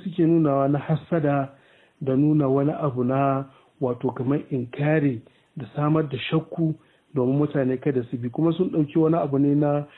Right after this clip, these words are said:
al'amuran madiyat, wato abin da yake kurin kuɗi da mukami a wajensu shi ne zai sa mutum ya kai ga wani, wani matsayi kenan.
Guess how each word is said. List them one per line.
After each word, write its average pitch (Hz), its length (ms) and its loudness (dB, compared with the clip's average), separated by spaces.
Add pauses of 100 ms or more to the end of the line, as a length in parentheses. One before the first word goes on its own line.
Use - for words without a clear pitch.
(140)
al'amuran 147 500 0
madiyat, 127 800 -2 (400)
wato 135 400 -4
abin 151 220 0
da 151 80 -6
yake 143 420 -2 (720)
kurin 190 380 2 (100)
kuɗi 180 640 0 (360)
da 151 120 0
mukami 170 720 2 (340)
a 151 60 -2
wajensu 151 480 2
shi - 220 -6
ne 139 140 4
zai 139 220 0
sa 139 120 0
mutum 131 260 -2
ya 120 100 0
kai 143 160 0
ga 127 100 -4
wani, 127 400 0 (600)
wani 143 400 0
matsayi 143 540 2
kenan. 117 280 -4